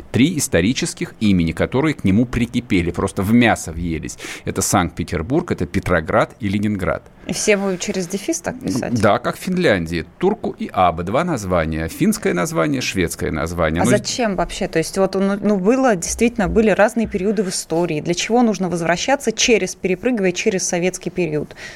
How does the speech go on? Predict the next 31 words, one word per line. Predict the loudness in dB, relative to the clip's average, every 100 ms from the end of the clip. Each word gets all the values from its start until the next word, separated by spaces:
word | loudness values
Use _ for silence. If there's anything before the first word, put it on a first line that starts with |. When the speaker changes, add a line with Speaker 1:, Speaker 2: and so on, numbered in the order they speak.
| -18 -8
Speaker 2:
Это | -6
совершенно | -2 -2 0 0 0
мне | 0
непонятно. | 0 0 0 -2 -6 -12 -4
Speaker 1:
Вот, | 2 2
собственно, | 2 0 0 0
как | 0 2
бы | 4
я | 4
об | 4
этом | 2 0 -2
вопрос. | -2 -2 -2 -2
То | 0 0
есть | 0 2
День | 2 2
памяти | 2 2 2 -2
жертв | -2 -2 -2
политических | -2 -4 -2 -4 -6 -6 -4
репрессий, | -2 0 0 0 0 0
он, | 2 2 2 0 -2
э, | 0 2 2 2
ведь | 0 -2 -2
не | -2
сам | 2 2 0
по | -2
себе. | -4 0 0
То | 2 0
есть | 0
все | 0 -2
попытки, | 0 -2 0 -4 -4 -4 -2 2
э, | 2 2 4 2 2 0 -2 -2 -4 -4